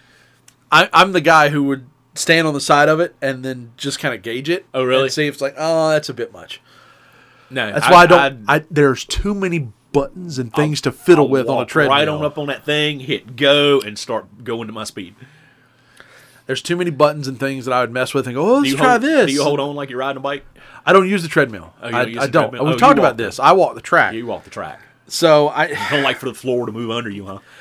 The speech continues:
Speaker 1: I wanna fi-, even if I'm walking in a circle, I wanna physically go somewhere. I feel like it's wasted time to walk in place.
Speaker 2: I just, I, I don't know. I like staring at the river, I guess. I don't know.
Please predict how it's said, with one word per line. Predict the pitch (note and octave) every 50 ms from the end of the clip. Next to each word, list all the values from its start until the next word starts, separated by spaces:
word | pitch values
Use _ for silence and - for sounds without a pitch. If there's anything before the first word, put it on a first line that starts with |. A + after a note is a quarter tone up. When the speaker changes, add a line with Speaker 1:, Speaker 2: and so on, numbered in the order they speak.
| - - - - - - _ _ _ _ _ - -
Speaker 1:
I | G3+ G#3+
wanna | A#3 G3 A#3+ C#4 D#4 D#4
fi-, | D4 - - C#4 C#4+ -
even | - C4+ A#3+ C4 E4+ F4
if | E4+ -
I'm | D#4+ D#4 D4+
walking | D4 D4 D4 C#4+ - C4 D4
in | D4 C#4
a | A#3+
circle, | - - C4+ C4+ C4 C#4+ D4+ D4+ -
I | F3+ G#3
wanna | A#3+ A#3+ A3
physically | - - A3+ G#3+ G#3+ G#3+ G#3+ A#3 G#3
go | G3+ G3+ G3
somewhere. | D#3+ - F3+ D3+ C#3 C3 A2+ F2+ E2+ - - - _ -
I | C#3
feel | C#3+ - - E3+ F#3 G3 G3
like | F#3+ F3+ F3 -
it's | E3 D3
wasted | D3 E3 E3+ F3+ - - G3+ E3
time | C#3 E3 F#3 F3+ F3 E3
to | D#3
walk | C#3 C#3+ D3 D3 D3 -
in | D3 C3
place. | - B2 A2+ G#2 G#2 G#2+ G#2+ G#2+
Speaker 2:
I | A2
just, | G#2 - -
I, | - A#2 A#2+ A#2
I | A#2 A#2 B2+
don't | B2+
know. | A#2 G#2+
I | G#2
like | A2+ A#2+ A2+ F2+
staring | - - A#2 G#2 G#2+ G#2+
at | G#2+ G#2
the | G#2
river, | G2+ G#2+ G#2+ F#2 F2+ F2
I |
guess. | F2+ F#2 F#2 F2+ E2+ -
I | - G2+ G#2
don't | G#2+ G2+
know. | G2+